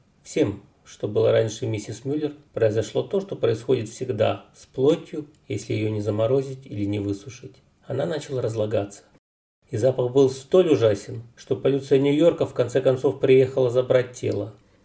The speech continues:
Двое здоровенных мужчин с пистолетами наготове обеспечивали безопасность бригады коронера, проводившего предварительное следствие.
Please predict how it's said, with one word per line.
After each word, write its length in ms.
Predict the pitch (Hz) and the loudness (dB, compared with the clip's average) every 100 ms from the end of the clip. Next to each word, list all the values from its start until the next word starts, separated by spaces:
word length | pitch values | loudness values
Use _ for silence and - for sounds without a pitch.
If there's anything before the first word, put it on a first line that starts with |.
| _ _ | _ _
Двое 400 | - 113 160 160 | -10 0 6 6
здоровенных 580 | 131 120 135 139 139 131 | 6 6 4 4 0 0
мужчин 400 | 139 131 - 151 | 0 0 0 -4
с 60 | - | -4
пистолетами 640 | - - 127 123 127 123 | -8 -2 0 0 -2 -2
наготове 680 | 120 117 113 - 156 117 104 _ - | 0 2 2 2 2 0 -6 _ -10
обеспечивали 640 | 123 131 - 156 147 139 127 | -4 -4 -2 -2 0 0 0
безопасность 640 | 123 127 131 135 - 117 | 2 2 4 2 2 -4
бригады 500 | 117 131 127 123 127 | -2 2 4 4 2
коронера, 720 | 127 123 120 123 107 101 95 - _ - | 0 0 0 0 0 -2 -4 -12 _ -4
проводившего 580 | 113 113 113 110 - 101 | 0 0 -2 -8 -6 -6
предварительное 640 | 107 101 107 101 110 107 | -4 -2 -2 -2 -6 -6
следствие. 540 | 107 110 101 - - | -6 -8 -8 -10 -20